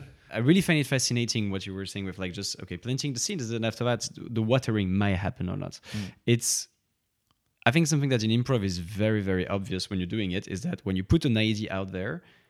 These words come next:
Speaker 1: at, as soon as it, uh, it's out there,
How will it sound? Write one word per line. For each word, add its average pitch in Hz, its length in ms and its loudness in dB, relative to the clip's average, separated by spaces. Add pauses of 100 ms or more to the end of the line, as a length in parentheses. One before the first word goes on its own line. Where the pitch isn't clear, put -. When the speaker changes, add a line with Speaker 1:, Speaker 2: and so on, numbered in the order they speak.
(1300)
Speaker 1:
at, 110 300 -4
as 110 120 4
soon 190 300 4
as 117 140 4
it, - 120 -6
uh, 101 120 -4
it's 104 260 -6
out 107 240 -2
there, 95 340 2